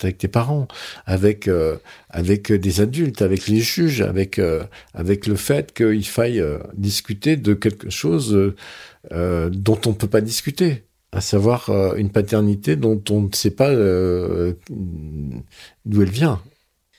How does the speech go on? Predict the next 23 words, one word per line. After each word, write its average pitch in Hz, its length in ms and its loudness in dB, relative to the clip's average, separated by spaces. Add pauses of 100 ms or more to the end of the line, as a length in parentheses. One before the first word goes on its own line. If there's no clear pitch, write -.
(360)
Moi, 90 60 -2
je, 87 320 -2
j'ai 90 160 -2
une 95 140 2
relation 87 400 2
avec 87 200 0
toi 110 160 0
que 87 360 -2
je 85 160 -4
trouve - 180 -14
très, - 220 -4
très - 160 -6
satisfaisante. 90 840 -6 (600)
Et, 90 320 4
euh, 80 160 2 (180)
comment 90 220 0
dire, 95 240 0
bah, 82 180 0
on 87 80 2
a 90 60 2
une 92 100 2
relation 98 380 2
d'adulte. 107 560 0